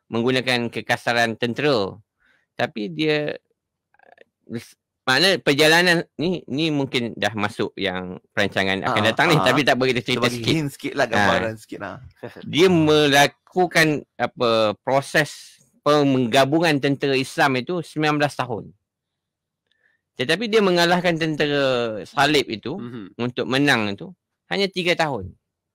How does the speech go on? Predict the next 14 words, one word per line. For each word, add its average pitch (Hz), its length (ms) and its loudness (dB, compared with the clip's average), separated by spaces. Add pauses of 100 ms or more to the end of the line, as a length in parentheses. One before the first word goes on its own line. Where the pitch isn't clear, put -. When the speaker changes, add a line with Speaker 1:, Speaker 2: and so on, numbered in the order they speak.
(800)
Speaker 1:
Jadi 170 240 -2
peperangan 165 500 4
dia 165 140 4
sebenarnya 170 480 4
adalah 175 240 2
menggabungkan 151 800 4
umat 147 180 2
Islam 147 300 0
ini 160 80 2
menjadi 135 260 0
satu 127 220 0
saf. - 240 -2 (240)
Speaker 3:
Masya 101 400 -14
Allah. 71 240 -20